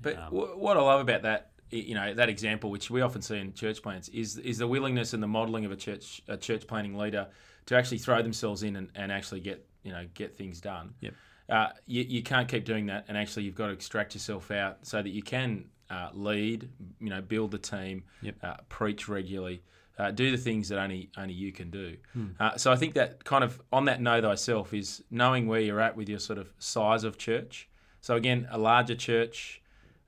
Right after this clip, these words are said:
Speaker 1: um, re-, you know, re-, requires a, a greater excellence or production, you know, in music. Uh,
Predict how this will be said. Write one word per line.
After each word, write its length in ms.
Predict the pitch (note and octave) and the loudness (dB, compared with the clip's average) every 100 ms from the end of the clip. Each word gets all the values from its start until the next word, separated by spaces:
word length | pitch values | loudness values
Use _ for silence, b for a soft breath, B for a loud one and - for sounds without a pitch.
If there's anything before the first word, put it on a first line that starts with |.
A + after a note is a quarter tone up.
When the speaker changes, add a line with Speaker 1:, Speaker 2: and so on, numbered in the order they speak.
| - | -6
Speaker 1:
um, 580 | G#2 G2 G2 F#2+ G2+ - _ _ _ - | -4 -4 -4 -8 -12 -16 _ _ _ -8
re-, 140 | A#2+ | -4
you 60 | A#2 | 0
know, 120 | G#2+ | 2
re-, 140 | A2 A2 - | 0 -4 -8
requires 500 | A2+ - A2+ G#2+ G#2 | -8 -2 2 2 0
a, 60 | G2+ G#2+ | -4 -8
a 80 | G#2+ | -10
greater 500 | G#2 A2 A2 G#2 G#2 - _ _ _ - | -2 2 2 2 -2 -10 _ _ _ -4
excellence 540 | A#2 - A#2+ A2 A2 | -4 -2 -4 -4 -4
or 100 | G#2 | -6
production, 720 | F#2+ G#2 F#2 G#2 - G#2 G2 - | -8 -8 -4 -4 -4 -8 -8 -12
you 140 | - G2 | -12 -10
know, 100 | G2 | -10
in 160 | G#2 G2 | -8 -6
music. 400 | G2+ F2 - - _ _ _ - | -6 -8 -14 -20 _ _ _ -10
Uh, 120 | G2 | -8